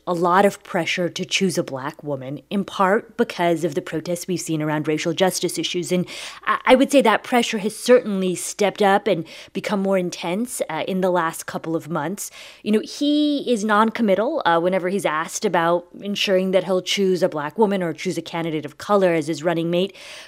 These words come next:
But that pressure is there. A-, and, you know, we see some polling indicate that, you know, some forty-five percent of Democrats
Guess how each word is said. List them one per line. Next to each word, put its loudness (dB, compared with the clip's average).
But 4
that 6
pressure 4
is 0
there. 6
A-, 0
and, 2
you 0
know, 4
we -4
see 0
some 2
polling 4
indicate 0
that, 0
you -4
know, -2
some -2
forty-five 0
percent -2
of -4
Democrats -4